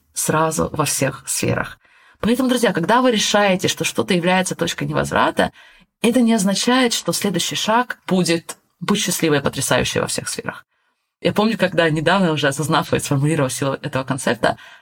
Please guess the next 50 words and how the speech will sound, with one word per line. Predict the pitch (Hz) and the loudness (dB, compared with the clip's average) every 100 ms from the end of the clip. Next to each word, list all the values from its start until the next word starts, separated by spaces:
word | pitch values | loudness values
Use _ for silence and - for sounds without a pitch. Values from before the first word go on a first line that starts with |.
| - | -8
я | 139 147 | -2 0
поняла, | - 135 160 | 0 0 0
что | - 120 | 0 -2
могу | 131 139 | -2 -2
решить | 151 - 196 185 | -4 -2 -2 -4
и | - | -4
создать | 131 131 139 | -4 0 0
всё, | - - 226 | 0 0 0
что | 226 123 | 0 -2
угодно. | 120 214 285 185 143 _ - - | 0 0 2 0 -2 _ -20 -4
Мой | 156 175 | 0 2
мозг | 165 247 175 | 2 0 0
нашёл | - 185 | 0 0
себя | - 135 | 0 -2
как | 131 | -2
будто | 143 123 | 0 0
на | 127 | 2
рынке. | 135 117 - - - | 2 0 -4 -8 0
А | |
может | 117 131 151 | 2 2 0
быть | - | 2
и | 190 | 4
это, | 185 165 - - | 2 0 -4 0
а | |
может | 113 123 | 0 0
быть | 160 - | -2 -2
и | |
здесь, | 190 175 143 127 | -2 0 -2 -2
или | 135 147 | -2 0
нет, | 151 214 160 - | 2 2 0 -2
вот | 135 123 | -6 -6
здесь. | 139 202 - - _ _ | -4 -2 -4 -8 _ _
Поэтому, | - 185 196 | -2 0 0
друзья, | 180 196 156 | 2 2 0
будьте | 147 226 - | 0 -2 0
здесь | 185 220 - | 0 0 0
внимательны. | 170 165 147 131 | 0 0 0 -2
Да? | 147 | 0
Концепт | 160 151 - 170 | 0 0 0 0
может | 147 160 175 | 0 -2 -2
сильно | - 214 208 160 | 0 2 2 2
повлиять | 156 147 156 160 156 | 0 -2 2 2 0
на | 135 | 0
вашу | 131 - 135 | 0 0 2
базовую | 151 139 127 127 | 2 2 0 0
линию, | 139 226 220 147 | 2 2 2 2
на | |
ваше | 135 143 - | 0 0 -2
восприятие | 127 - 139 131 123 120 | -6 -2 -2 0 -2 -4
себя, | - 165 220 | -2 0 0